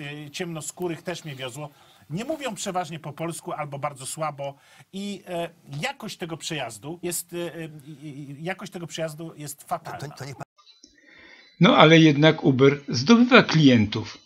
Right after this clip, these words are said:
Speaker 3: Może to jest ta niska cena, może jakiś nimb wokół tej firmy, odpowiednia reklama, ale jeszcze pragnę zwrócić na, na to uwagę, że ta firma zbiera istotne informacje na temat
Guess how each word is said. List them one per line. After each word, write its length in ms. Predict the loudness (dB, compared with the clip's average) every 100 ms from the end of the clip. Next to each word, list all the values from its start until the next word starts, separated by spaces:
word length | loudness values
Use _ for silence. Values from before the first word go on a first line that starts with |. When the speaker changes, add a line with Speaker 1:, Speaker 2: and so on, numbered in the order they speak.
| _ 0
Speaker 3:
Może 180 | 2 4
to 100 | 6
jest 220 | 6 4
ta 120 | 4
niska 420 | 6 6 4 0 2
cena, 520 | 8 10 10 6 2 -10 _ -20 _ 2
może 260 | 4 6
jakiś 420 | 6 6 4 2 4
nimb 480 | 6 8 8 6 -2 -10
wokół 360 | 4 6 6 6
tej 220 | 6 6
firmy, 640 | 6 8 8 8 8 6 2 _
odpowiednia 640 | -2 4 6 6 6 6 6
reklama, 720 | 4 4 8 8 8 6 2 _ -18 -16 -4
ale 200 | 4 8
jeszcze 360 | 8 8 6 4 0 _ 0
pragnę 460 | 4 6 6 6
zwrócić 460 | 2 2 2 2 2
na, 280 | 2 2 0 2
na 200 | 4 4
to 140 | 2
uwagę, 420 | 4 6 6 6
że 200 | 8 8 6 -2 _
ta 140 | 0 2
firma 440 | 4 6 6 4
zbiera 500 | 4 4 8 8 8
istotne 720 | 4 2 2 2 0 2 2
informacje 840 | 2 4 4 6 6 4 4 4 4 -6 -20 -20 _ 2
na 140 | 4
temat 520 | 6 8 8 6 -2